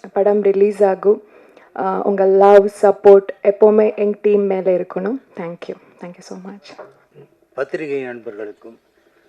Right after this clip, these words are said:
Speaker 2: ஊடகத்தில் இருந்து வந்திருப்பவர்களுக்கும் எல்லோருக்கும் என்னுடைய முதல் கண் வணக்கம்.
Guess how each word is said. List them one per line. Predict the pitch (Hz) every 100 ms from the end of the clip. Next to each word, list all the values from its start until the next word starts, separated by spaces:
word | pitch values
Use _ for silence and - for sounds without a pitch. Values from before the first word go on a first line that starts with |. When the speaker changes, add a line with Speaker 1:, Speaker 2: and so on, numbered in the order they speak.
| _
Speaker 2:
ஊடகத்தில் | 143 151 135 123 - 104 104 _ 110
இருந்து | 117 113
வந்திருப்பவர்களுக்கும் | 127 131 120 117 110 117 110 120 117
எல்லோருக்கும் | 113 127 139 135 131 131
என்னுடைய | 107 95 98 98
முதல் | 104 127 123
கண் | - 92
வணக்கம். | 101 113 - -